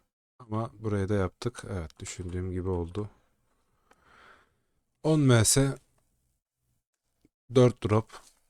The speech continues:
Droplar çöp olsa da sonuçta drop. Şimdi şu üstümüzdekileri bir satalım. Ben az önce bir bir M üç yüz K'lık bir satış yaptım.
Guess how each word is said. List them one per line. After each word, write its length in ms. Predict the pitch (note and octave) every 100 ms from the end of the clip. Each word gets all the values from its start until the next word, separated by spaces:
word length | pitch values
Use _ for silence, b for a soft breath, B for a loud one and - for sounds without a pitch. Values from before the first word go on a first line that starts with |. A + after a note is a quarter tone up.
| -
Droplar 360 | A#2+ A#2 A#2
çöp 280 | - A#2+ -
olsa 220 | F2 F#2+
da 80 | G2
sonuçta 440 | G#2 G2 F#2 G#2
drop. 300 | G2+ F#2+ F#2 - _ _ _ _ _ _ _ _ _ _ _ _ _ - - -
Şimdi 540 | - B2+ B2+ B2+ B2+ - _ _ _ _ _ _
şu 540 | - - A#2 A2+ A2 - _ _ -
üstümüzdekileri 800 | A2 - G#2+ G2 G2+ - G2+ G2+
bir 60 |
satalım. 480 | G2+ F#2+ - G2 G2+ - _ -
Ben 120 | G2+
az 140 | G2+
önce 300 | G#2 G#2 G#2+
bir 260 | G#2+ G#2+ - - _
bir 240 | G#2 A2 G#2+
M 100 | G#2+
üç 160 | -
yüz 80 | -
K'lık 320 | - G#2+ G2+
bir 60 | F#2
satış 360 | - - -
yaptım. 380 | A2+ G2+ - C3